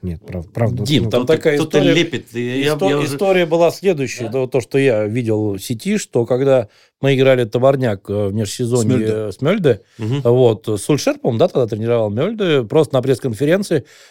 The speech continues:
Speaker 2: он говорит: "Э, у нас есть очень хороший мальчик, поэтому если Ц С К захочет, э, приобрести, обращайтесь, милости просим".
Speaker 1: И могу сказать, что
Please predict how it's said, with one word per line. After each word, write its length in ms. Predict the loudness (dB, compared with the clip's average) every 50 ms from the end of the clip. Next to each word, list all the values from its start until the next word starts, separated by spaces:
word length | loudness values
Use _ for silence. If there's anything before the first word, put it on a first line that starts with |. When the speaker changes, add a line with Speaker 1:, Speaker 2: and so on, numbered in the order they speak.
| _ -6
Speaker 2:
он 160 | -2 0 2
говорит: 400 | 4 4 4 4 2 0 -2 -2
"Э, 840 | -2 0 0 2 2 2 2 2 2 2 2 2 0 0 0 -2 -2
у 60 | -2
нас 220 | -2 -2 -2 -2
есть 180 | -2 -4 -2 -2
очень 180 | -4 -4 -4 -4
хороший 300 | -2 0 0 0 0 0
мальчик, 320 | 0 0 0 0 -2 0
поэтому 300 | 2 2 0 0 0 -2
если 360 | 0 0 0 0 -2 -4 -4 _ -14 -20 -20 _ _
Ц 180 | 0 2 2
С 80 | 2 4
К 180 | 4 4 4 4
захочет, 540 | 4 2 2 2 0 0 0 -2 -6 _ -4 -2
э, 320 | 0 2 2 2 2 0 0
приобрести, 600 | 0 -2 0 0 -2 -4 -4 -4 -4 -2 0 2
обращайтесь, 640 | 2 2 4 2 2 2 2 0 0 0 -2 -8 -6
милости 380 | -4 -2 -2 -2 -4 -6 -8 -8
просим". 340 | -6 -6 -6 -6 -2 2
Speaker 1:
И 100 | 4 4 6
могу 520 | 6 6 4 2 2 0 -4 -4 -4 -4
сказать, 560 | -6 -8 -6 -4 -2 -2 0 0 0 0 0
что 840 | -2 -6 -6 -2 0 2 4 4 4 4 2 2 2 2 0 -2 -4